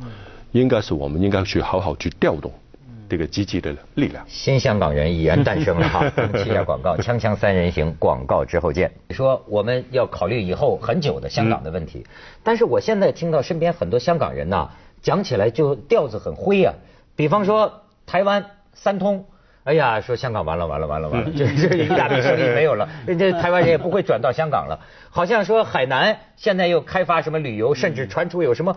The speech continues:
Speaker 3: 博彩的可能性。
Speaker 2: <laughs>
Speaker 3: 又有香港人说，“完了，完了，完了，香港被边缘化了。”
Speaker 2: <laughs>
Speaker 3: 你，你们没有这个担心吗？
Speaker 2: 呃，应该这样说，我们应该有一种，呃，危机感，居安思危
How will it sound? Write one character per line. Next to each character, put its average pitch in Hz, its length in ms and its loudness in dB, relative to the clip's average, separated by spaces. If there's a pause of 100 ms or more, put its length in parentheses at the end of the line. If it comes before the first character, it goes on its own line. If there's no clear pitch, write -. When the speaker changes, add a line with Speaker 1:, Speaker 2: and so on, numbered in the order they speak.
(200)
Speaker 3:
博 208 180 4
彩 113 260 -4
的 202 100 -4
可 - 180 -6
能 107 140 -6
性。 131 120 0 (200)
Speaker 2:
<laughs> 95 200 -6
Speaker 3:
又 247 220 6
有 156 100 2
香 170 200 -2
港 127 100 -2
人 127 80 -6
说 156 260 2 (180)
，“完 165 140 2
了， 170 80 2
完 143 140 2
了， 120 60 -2
完 117 120 -2
了， 110 100 -2
香 143 200 -2
港 110 140 0
被 113 100 2
边 127 180 0
缘 120 120 -2
化 117 180 2
了。” 104 100 -2 (340)
Speaker 2:
<laughs> - 180 -20
Speaker 3:
你， 175 180 -2
你 170 160 0
们 180 120 2
没 185 120 2
有 185 100 4
这 165 120 0
个 143 60 -2
担 131 200 0
心 127 160 -6
吗？ 113 100 -6 (800)
Speaker 2:
呃， 101 260 2
应 127 200 0
该 143 100 4
这 127 60 4
样 85 120 2
说， 85 220 0
我 82 140 0
们 104 100 2
应 120 100 2
该 127 100 4
有 90 160 2
一 98 40 -2
种， 76 680 -4 (540)
呃， 78 380 0
危 117 160 0
机 117 160 -2
感， - 160 -4 (760)
居 117 240 0
安 113 120 4
思 - 180 -6
危 117 200 0